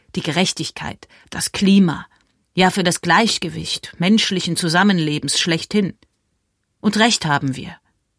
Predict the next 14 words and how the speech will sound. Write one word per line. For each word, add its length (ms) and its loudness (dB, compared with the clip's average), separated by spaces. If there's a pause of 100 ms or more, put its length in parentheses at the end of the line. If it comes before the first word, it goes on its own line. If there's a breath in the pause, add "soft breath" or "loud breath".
(760 loud breath)
Was 340 2
nun 240 2
aber 360 -4
ist 260 -6
bei 220 -8
Unternehmen 720 2
wie 120 -6
Yahoo, 500 -2 (360)
YouTube 640 2 (300)
oder 180 2
dem 160 0
Pharmakonzern 960 0
Merck 460 -6
besser? 400 -2